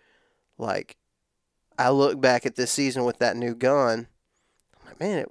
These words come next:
it worked well. Like, it worked flawlessly. I didn't have any jams, no real issues, man." Like, that's a great little turkey gun. A really nice little turkey gun. Thank you, Adam, for your suggestion,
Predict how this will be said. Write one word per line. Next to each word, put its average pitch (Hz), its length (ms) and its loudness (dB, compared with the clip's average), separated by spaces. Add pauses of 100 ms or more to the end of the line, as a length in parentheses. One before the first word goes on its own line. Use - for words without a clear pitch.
it 180 140 -2
worked 143 220 -4
well. 123 420 0
Like, 117 200 -6
it 147 120 -2
worked 143 260 0
flawlessly. 120 580 0
I 113 40 -2
didn't 123 180 -4
have 127 140 -2
any 135 140 -2
jams, 131 720 0 (580)
no 120 120 -2
real 135 220 -2
issues, 117 480 -8
man." 107 220 -10
Like, - 200 -14
that's 135 180 -8
a 107 80 -6
great 113 460 -6 (120)
little 117 360 -4
turkey - 320 -6
gun. 123 300 -10 (800)
A - 120 -20
really 127 300 0
nice 110 220 -8
little 120 140 -8
turkey - 300 -10
gun. - 200 -10 (1000)
Thank 156 200 2
you, 127 100 0
Adam, 110 260 -2
for 123 120 -8
your 113 100 -6
suggestion, - 640 -10